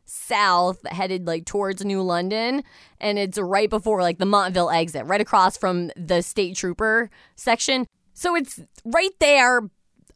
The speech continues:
on the ground right in front of me, and it caught my eye. It was kinda sparkling. And so, like, I was, like, immediately saw it, and it was an American Express Platinum. Dude,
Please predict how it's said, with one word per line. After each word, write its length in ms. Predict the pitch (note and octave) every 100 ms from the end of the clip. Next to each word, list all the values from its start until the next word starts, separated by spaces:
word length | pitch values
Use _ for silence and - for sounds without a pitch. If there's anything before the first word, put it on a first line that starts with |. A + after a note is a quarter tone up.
| -
on 680 | B3 D4+ E4+ E4+ D#4 A3+ G3
the 100 | B3+
ground 560 | G#3+ C#4 C4 B3 A3
right 180 | A#3 E4
in 80 | F4+
front 280 | - C4+ A#3+
of 60 |
me, 360 | A#3 A3 A3 A#3 - - -
and 460 | A3+ A3 G#3+ G#3+ - -
it 240 | A3+ -
caught 260 | D4 E4 F#4
my 220 | F#4+ F4+
eye. 640 | F4+ D4 A#3+ A#3+ B3 B3+ _
It 380 | - G3 G3 F3+
was 400 | F#3+ G#3+ A3+ G#3+
kinda 240 | C4+ C4
sparkling. 840 | - - E4 E4+ B3 A#3 G#3+ A#3+ C4+ _ _ _ D#4+
And 140 | D#4
so, 180 | D#4 E4+
like, 240 | C#4+ A3 -
I 220 | - C4
was, 180 | E4 F#3+
like, 200 | F3+ -
immediately 640 | A3+ C4+ E4 C4+ F#3+ G3
saw 440 | A3+ - F3+ D#3
it, 180 | - C4 -
and 120 | B3
it 160 | A#3+
was 300 | A3+ A3+ A3 - _ _ -
an 120 | D4+
American 680 | D#4 D#4 E4 F4 F4 E4+ F4
Express 560 | E4+ - F4 E4 - - -
Platinum. 1120 | - F4 F4+ D#4 E4+ D#4+ D#4+ D#4+ D#4 C#4+ A3+ - - - _ -
Dude, 640 | F#4+ G4+ G4 E4+ F#4 G#4